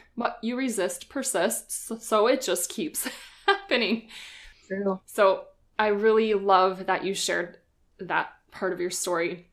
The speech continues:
Speaker 1: with us because it's such a great example for people out there. And I know that if you're listening, this might be you, that you are scared
Speaker 2: Mm-hmm.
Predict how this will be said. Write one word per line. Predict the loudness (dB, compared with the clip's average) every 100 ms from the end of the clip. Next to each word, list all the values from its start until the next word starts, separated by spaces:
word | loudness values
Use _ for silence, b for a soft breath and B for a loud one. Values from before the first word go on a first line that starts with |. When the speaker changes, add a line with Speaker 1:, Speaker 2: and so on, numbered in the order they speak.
| -6
Speaker 1:
with | -2 2
us | 0 -2
because | -6 -4 0 0
it's | 0
such | -2 -2
a |
great | -2 -2 2
example | 0 2 -2 0 -4
for | -4 -6
people | -6 -4 0
out | 0 0
there. | 0 2 2
And | 0
I |
know | -2 -4 -2 -2 -2 -2
that | 0 0 -2 -16 _ _ _ _ -12
if | -8
you're | -4 0
listening, | 0 -2 -4 -2 -2
this | -2 -2
might | -4 -4
be | -6
you, | -4 2 2 2 -4 b b b b b _ -2
that | 0 2
you | 2 4 4 6 4 2 _ _ _ _ _
are | -8
scared | -8 -2 0 0 -4 -14 -14
Speaker 2:
Mm-hmm. | -14